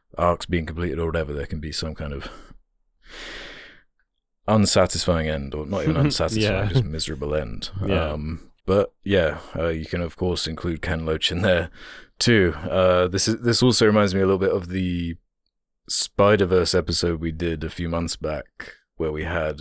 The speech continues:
Speaker 1: a minimalist and a maximalist film in the same episode. It's quite <laughs> contrast to Poor Things, where, uh,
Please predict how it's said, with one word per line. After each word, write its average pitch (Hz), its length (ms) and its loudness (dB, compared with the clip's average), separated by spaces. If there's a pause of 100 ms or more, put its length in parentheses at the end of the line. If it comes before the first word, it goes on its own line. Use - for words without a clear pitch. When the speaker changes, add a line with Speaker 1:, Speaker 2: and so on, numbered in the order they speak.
Speaker 1:
a 82 40 -8
minimalist 80 640 -6
and 78 80 -8
a 78 40 -8 (140)
maximalist 76 680 -4
film 78 400 -4
in 73 60 -10
the 73 60 -12
same 78 260 -6
episode. 71 380 -6
It's 67 100 -10
quite - 260 -2
<laughs> - 0 -
contrast 110 560 2
to 87 80 -2
Poor 87 240 0
Things, 80 500 0 (580)
where, 76 280 0
uh, 73 220 -4